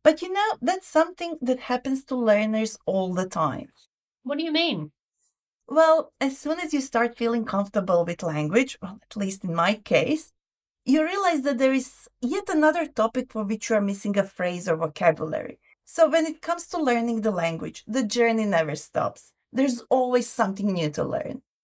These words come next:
Speaker 2: That's so true. Okay, listen to this. 你知道我在学中文吗？
Speaker 1: Awesome, but what does it mean?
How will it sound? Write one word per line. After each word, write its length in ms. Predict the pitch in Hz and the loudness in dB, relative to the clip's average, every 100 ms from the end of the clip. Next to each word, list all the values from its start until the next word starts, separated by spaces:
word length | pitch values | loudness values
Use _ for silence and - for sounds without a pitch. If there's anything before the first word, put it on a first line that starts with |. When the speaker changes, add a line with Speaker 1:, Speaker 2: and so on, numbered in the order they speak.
| _ | _
Speaker 2:
That's 300 | 214 208 - | -10 -6 -4
so 340 | - 196 185 180 | -2 0 0 -2
true. 540 | - 180 165 165 147 _ _ _ _ _ _ _ _ _ _ | -6 -4 -4 -6 -12 _ _ _ _ _ _ _ _ _ _
Okay, 440 | 180 - 180 156 175 | -10 -4 -2 -2 -4
listen 320 | 208 - 240 | -4 2 0
to 120 | 240 | 2
this. 420 | 160 - - - _ _ _ _ _ _ _ _ _ | -2 -4 -10 -18 _ _ _ _ _ _ _ _ _
你 280 | 175 165 156 | -10 -8 -8
知 160 | 147 - | -10 -2
道 340 | 269 226 170 | 0 2 0
我 300 | 165 175 185 | -4 -6 -6
在 280 | 180 262 269 | -4 -4 -2
学 480 | 269 - 170 175 170 | -4 -2 0 0 -2
中 260 | - 262 226 | -6 -2 -2
文 160 | 180 | -2
吗？ 280 | 180 220 349 - _ _ _ _ | 0 -2 -2 -8 _ _ _ _
Speaker 1:
Awesome, 800 | 170 170 392 - - 269 226 208 | -6 -6 -6 -8 2 4 4 2
but 260 | 185 202 214 | 6 6 4
what 180 | 214 254 | 0 0
does 180 | 277 | 0
it 160 | 254 226 | 0 0
mean? 460 | 240 294 320 208 | 2 2 4 2